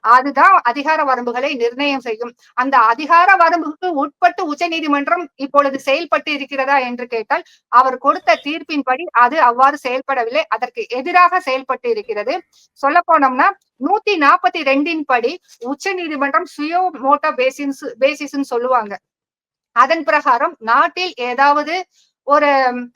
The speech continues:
அ, சட்டத்திற்கு புறம்பான விஷயங்கள் நடந்தாலோ, அல்லது வேற ஏதாவது விஷயங்கள் சட்டத்தின் உட்-, சட்டத்திற்கு உட்பட்டு இல்லை,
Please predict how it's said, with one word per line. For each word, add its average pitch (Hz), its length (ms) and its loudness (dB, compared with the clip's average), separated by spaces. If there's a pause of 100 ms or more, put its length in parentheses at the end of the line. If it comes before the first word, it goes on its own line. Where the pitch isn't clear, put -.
(240)
அ, 247 140 4
சட்டத்திற்கு 294 600 -4
புறம்பான 302 460 0
விஷயங்கள் 269 560 -4
நடந்தாலோ, 262 600 0 (260)
அல்லது 285 380 -2
வேற 285 300 0
ஏதாவது 285 400 2
விஷயங்கள் 294 480 -4
சட்டத்தின் 294 640 -4
உட்-, 247 260 -12
சட்டத்திற்கு 294 580 -6
உட்பட்டு 277 640 -4
இல்லை, 269 480 -4